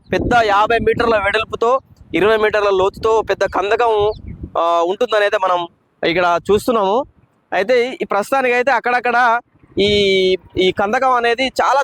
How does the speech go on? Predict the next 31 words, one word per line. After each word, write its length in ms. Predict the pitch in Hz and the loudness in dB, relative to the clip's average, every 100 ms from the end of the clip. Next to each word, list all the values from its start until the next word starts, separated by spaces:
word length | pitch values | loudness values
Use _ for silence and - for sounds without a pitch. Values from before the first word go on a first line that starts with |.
| 254 | 0
చోట్ల 180 | 233 254 | 0 0
బూడిపోయింది. 580 | 185 220 226 202 147 - _ - - | 0 -2 0 0 -2 -6 _ -14 -4
ఇగో 100 | 160 | -2
ఇక్కడ 260 | 180 262 247 | 0 0 2
కూడా 180 | 240 247 | 2 0
బూడిపోయింది. 600 | 190 226 220 214 220 269 _ _ - | 0 0 0 0 -2 -6 _ _ -4
ఇది 120 | 180 | 0
రోడ్ 300 | 185 214 233 | 2 2 2
వేసిర్రు, 440 | 214 175 123 - - - _ _ _ - - - _ _ | 0 -2 -6 -8 -20 -20 _ _ _ -6 -6 -8 _ _
ఈ 40 | 165 | 0
రోడ్ 200 | 208 233 | 0 0
వేసిర్రు. 300 | 220 226 240 | 0 2 2
అటు 180 | 214 - | 0 0
సైడ్ 260 | 220 233 | 0 0
ఉంది 140 | 254 226 | 0 0
ఆ 100 | 190 | 2
వాటర్, 500 | 190 214 214 262 277 - - - | 2 0 0 -2 -2 -10 -20 -6
అటు 140 | 208 185 | -6 -2
సైడ్ 300 | 233 247 - | 0 0 0
పెద్ద 140 | 208 | -2
కందకం 360 | 240 214 233 247 | 0 0 0 0
అయితే 240 | 233 233 | 0 0
అటు 180 | 247 214 | 0 0
సైడ్ 220 | 226 226 | 0 0
ఉన్నది. 280 | 220 220 165 - - - - - - - - - - - - - - - - - | 0 0 -2 -6 -6 -2 -2 0 2 2 0 -4 -12 -20 -20 -20 -20 -20 -4 0
ఓకే, 220 | 208 262 233 - _ _ | 2 0 -2 -8 _ _
మనము 460 | 196 247 262 262 262 - - - | 0 2 2 2 0 -6 -6 0
ఇక 60 | |
ఇక్కడ 260 | 226 233 285 | 0 2 2
నుంచి 200 | 294 294 | 0 0
మనం 400 | 269 262 254 254 | 0 0 0 -2